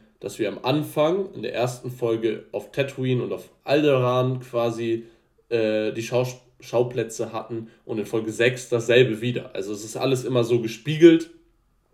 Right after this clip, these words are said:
und das finde ich einfach auch, äh, eine coole Struktur, muss ich sagen, die, finde ich, nicht s-,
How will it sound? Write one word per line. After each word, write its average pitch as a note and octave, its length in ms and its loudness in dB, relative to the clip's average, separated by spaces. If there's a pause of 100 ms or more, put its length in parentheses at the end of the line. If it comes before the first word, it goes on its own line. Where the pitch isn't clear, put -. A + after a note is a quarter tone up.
(440)
und A#2+ 300 4 (380)
das D#3 180 0
finde D#3+ 200 4
ich C3 120 -2
einfach A#2+ 440 0
auch, - 280 -2
äh, G#2+ 360 -2 (460)
eine A#2+ 200 -4
coole E3 200 2
Struktur, B2+ 440 0
muss - 240 -4
ich - 100 -16
sagen, G#2+ 480 -6 (320)
die, A2 480 -4 (260)
finde A2+ 360 -4
ich, C3 400 -4 (380)
nicht B2 340 -2
s-, A2 420 -16